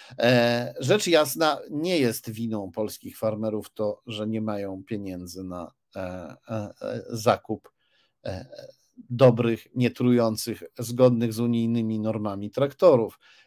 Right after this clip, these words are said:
Winą, winę tutaj ponosi człowiek, od którego zaczęliśmy tę historię, człowiek, który doprowadził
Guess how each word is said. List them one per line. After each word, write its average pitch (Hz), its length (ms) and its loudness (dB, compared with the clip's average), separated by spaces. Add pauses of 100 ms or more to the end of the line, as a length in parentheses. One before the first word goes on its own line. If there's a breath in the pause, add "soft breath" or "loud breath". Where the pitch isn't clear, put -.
Winą, 143 680 2
winę 135 320 2
tutaj 127 440 0 (260 soft breath)
ponosi 143 460 0
człowiek, 123 600 0
od 127 160 -4
którego 131 360 0
zaczęliśmy 113 680 0
tę 98 120 -10
historię, 107 640 -8
człowiek, 139 440 0
który 160 280 -2
doprowadził 120 760 -2